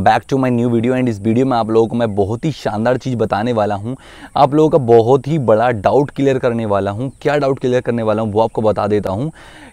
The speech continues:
कि आप लोग क्या कर रहे हो, मिलियनेयर ट्रैक के ऊपर अकाउंट बना रहे हो, आईडी क्रिएट कर रहे हो, पेमेंट कर रहे हो और आईडी आपकी क्रिएट नहीं हो पा रही है। क्या इसमें क्या झोल है, मैं आपको वो चीज़ क्लियर करने वाला हूँ।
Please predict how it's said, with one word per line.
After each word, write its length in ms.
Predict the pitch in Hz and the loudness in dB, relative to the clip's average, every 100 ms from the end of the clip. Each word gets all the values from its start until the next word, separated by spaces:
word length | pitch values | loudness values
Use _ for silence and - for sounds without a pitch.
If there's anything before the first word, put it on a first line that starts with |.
| - | -4
कि 160 | 175 - 113 | -4 -2 -2
आप 260 | 123 143 | 0 2
लोग 220 | 143 156 - | 2 0 0
क्या 160 | 135 | -4
कर 140 | 131 117 | -2 -2
रहे 100 | 135 | -2
हो, 60 | |
मिलियनेयर 380 | 147 123 127 143 | 0 0 0 -2
ट्रैक 200 | 131 135 | -4 -6
के 100 | 143 | -4
ऊपर 180 | 131 135 | -2 -2
अकाउंट 340 | 120 117 117 | -2 -4 -2
बना 300 | 101 98 95 | 0 2 2
रहे 120 | 110 135 | 2 0
हो, 180 | 151 - | -4 -2
आईडी 260 | 110 120 | -2 -2
क्रिएट 420 | 117 113 107 107 - | -2 -2 -2 -2 -4
कर 180 | 107 | -4
रहे 120 | 104 127 | -4 -2
हो, 180 | 143 117 | -4 -4
पेमेंट 400 | 127 131 135 117 | -6 -4 -4 -6
कर 220 | - 110 | -4 -2
रहे 140 | 123 135 | 0 0
हो 140 | 139 | 0
और 80 | 123 | -2
आईडी 240 | 110 110 | 0 0
आपकी 240 | 107 - 117 | -2 -4 -8
क्रिएट 380 | 110 104 104 104 | -6 -4 -4 -4
नहीं 200 | 107 139 | -2 0
हो 100 | 117 | 0
पा 200 | 107 101 | -2 -2
रही 180 | 101 | -2
है। 120 | 113 147 - - - - | -4 -4 -12 -20 -20 -10
क्या 240 | - 123 131 123 | 2 2 2 -2
इसमें 260 | - 123 - | -6 -6 -4
क्या 160 | 117 110 | 0 0
झोल 340 | 98 95 87 | 0 -2 -2
है, 120 | 80 - - - | -4 -14 -20 -8
मैं 140 | 101 104 | -2 -2
आपको 200 | - 110 | 0 0
वो 160 | 104 | 0
चीज़ 240 | 107 107 - | 0 -4 -4
क्लियर 220 | 95 92 | -2 -2
करने 240 | 87 87 | -4 -6
वाला 200 | 85 90 | -6 -6
हूँ। 120 | 87 | -10